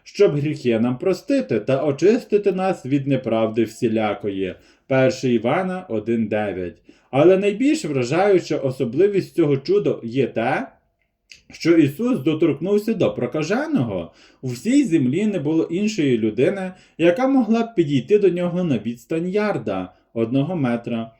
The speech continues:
Але Ісус руку простяг, доторкнувся до нього. Луки п'ять тринадцять. І з тим дотиком ненависна хвороба зникла.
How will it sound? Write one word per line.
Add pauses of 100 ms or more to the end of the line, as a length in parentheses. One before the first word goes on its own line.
(200)
Але
Ісус
руку
простяг,
доторкнувся
до
нього. (360)
Луки (200)
п'ять
тринадцять. (340)
І
з
тим
дотиком
ненависна
хвороба
зникла.